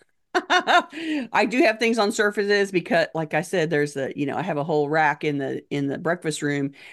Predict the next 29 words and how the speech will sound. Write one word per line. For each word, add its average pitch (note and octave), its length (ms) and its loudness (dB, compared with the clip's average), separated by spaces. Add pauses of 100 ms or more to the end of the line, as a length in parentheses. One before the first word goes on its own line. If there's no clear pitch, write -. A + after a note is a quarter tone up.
(120)
that D#3+ 120 2
is D#3 400 0 (280)
pet - 240 0
food F3 160 6
and D#3 120 0
pet - 180 0
medicine D#3+ 420 0
and D3 140 -2
pet, D3+ 340 -2
you D3+ 320 -2
know, - 80 -2
treats D#3 480 2
and C#3+ 120 0
that - 140 -2
kind D#3 140 -2
of D#3+ 60 -6
stuff D#3+ 300 -2
out E3+ 420 0 (280)
because G3+ 280 0
I G3+ 60 4
get G3+ 180 2
into B3+ 240 2
it - 180 -2 (380)
thirty F#3 280 4
million F3+ 340 4
times F3 320 0
a D3 60 -2
day D#3 500 2 (340)
to D#3+ 240 2